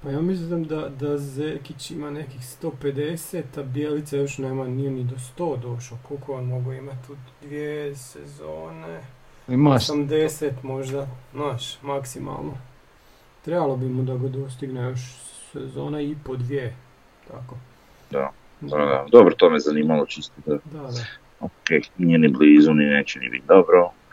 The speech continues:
Speaker 1: A bome ni prije, čekaj, i prije mi nemamo nekog trenera koji je bio onako dugovječan. Puno ih se vraćalo, ko u Đuričić četiri puta. Ali neko da je
Speaker 3: Da.
Speaker 1: tri sezone bio trener N K Osijeka, ja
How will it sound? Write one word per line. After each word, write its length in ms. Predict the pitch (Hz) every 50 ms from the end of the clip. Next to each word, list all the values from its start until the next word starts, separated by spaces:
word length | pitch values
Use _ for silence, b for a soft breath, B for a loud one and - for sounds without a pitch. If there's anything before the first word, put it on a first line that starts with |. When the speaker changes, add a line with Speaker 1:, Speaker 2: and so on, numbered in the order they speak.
| - -
Speaker 1:
A 100 | 143 139
bome 320 | 131 151 165 170 165 156
ni 180 | 147 139 135 -
prije, 320 | 175 190 226 208 160 127
čekaj, 280 | 123 151 156 143 139 143
i 140 | 139 143 135 127
prije 280 | 131 190 208 185 165
mi 260 | 160 165 160 156 160
nemamo 320 | 156 156 156 156 147 147 143
nekog 320 | 143 147 143 139 131 123
trenera 440 | - - 143 147 143 151 151 131 123
koji 160 | 127 135 139
je 40 | 135
bio 200 | 131 127 143 139
onako 340 | 131 131 135 135 131 127 143
dugovječan. 600 | 131 123 147 135 131 135 123 123 123 123 - 135 123
Puno 240 | 123 165 165 156
ih 120 | 147 139 131
se 100 | - 143
vraćalo, 560 | 131 143 151 151 151 151 - 117 110 113 113 b b b b b b b b b b b b - -
ko 120 | - - 139
u 80 | 131 131
Đuričić 560 | 131 127 139 139 135 139 131 - - - -
četiri 360 | - - 143 139 127 131 135 131
puta. 420 | - - 135 131 127 123 131 123 b b b b b b - -
Ali 160 | 131 131 143
neko 260 | 156 170 165 - 151
da 140 | 139 135 139
je 220 | 139 143 139 135
Speaker 3:
Da. 180 | - 156 151 - - - -
Speaker 1:
tri 220 | - 156 170 151
sezone 480 | 131 127 143 135 123 135 147 151 151 156
bio 220 | 139 131 139 147
trener 420 | 143 - 143 139 143 143 147 147 135
N 160 | 135 139 135
K 60 | 131 135
Osijeka, 440 | 135 135 131 127 123 120 123 131
ja 260 | 127 127 123 123 123